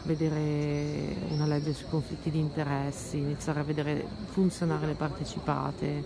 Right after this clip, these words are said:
iniziare a vedere tutti i nostri temi, il reddito di cittad-, di cittadinanza, tutti i nostri, le nostre battaglie in realtà. Ciao Giovanna.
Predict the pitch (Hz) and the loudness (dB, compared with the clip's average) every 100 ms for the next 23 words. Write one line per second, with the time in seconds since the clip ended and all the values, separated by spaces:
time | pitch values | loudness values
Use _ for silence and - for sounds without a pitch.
0 | - - - - - - 156 160 151 - | -6 -10 -12 -12 -4 0 2 2 0 0
1 | 175 175 165 - - 160 151 160 160 156 | -2 2 0 -2 -2 0 2 2 0 -2
2 | - 147 160 147 - 156 - 156 160 151 | -4 -4 -2 -2 -2 -2 -2 -2 -2 -2
3 | 156 156 165 147 147 156 160 160 175 165 | 0 2 2 2 0 -4 -6 -2 0 0
4 | 151 - 160 156 151 147 - - - - | -2 -4 -2 -2 -4 -6 -10 -12 -6 0
5 | 170 - 170 160 151 170 160 165 170 151 | 0 0 -2 -2 -2 0 0 0 0 -2
6 | 147 147 - 139 135 - - - - - | -4 -4 -4 -6 -6 -10 -10 -10 -10 -10
7 | - 170 160 156 160 156 147 | -4 -2 -2 -2 -2 -2 -4